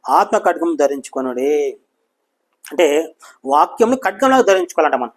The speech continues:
వాక్యమును ఖడ్గంలా ధరించుకొని యుద్ధం చేయవచ్చు అన్నమాట. అంటే శత్రువు మన మీద దాడి చేస్తూ ఉంటాడు, శ్రమలు సమస్యలు మనం దాడి చేస్తూ ఉంటాయి. ఆ వచనమును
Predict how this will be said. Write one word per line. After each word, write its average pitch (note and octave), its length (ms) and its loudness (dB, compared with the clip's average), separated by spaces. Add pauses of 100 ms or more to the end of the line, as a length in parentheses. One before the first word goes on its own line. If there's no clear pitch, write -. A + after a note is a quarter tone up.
(1200)
వాక్యమును E3+ 500 -2 (800)
ఖడ్గంలా A#3+ 420 0
ధరించుకొని E3+ 840 -2 (440)
యుద్ధం G#3 240 -2
చేయవచ్చు D#3+ 260 0
అన్నమాట. A#2+ 260 -8 (300)
అంటే E3 440 0 (220)
శత్రువు G3 340 2
మన A3+ 80 4
మీద G#3 100 2
దాడి F3 340 2
చేస్తూ E3+ 220 0
ఉంటాడు, C3+ 260 -2 (1300)
శ్రమలు G#3 360 2
సమస్యలు G3 380 -2
మనం F#3 100 0
దాడి E3 320 2
చేస్తూ D#3+ 200 0
ఉంటాయి. C3 280 -8 (480)
ఆ - 60 4
వచనమును E3+ 800 0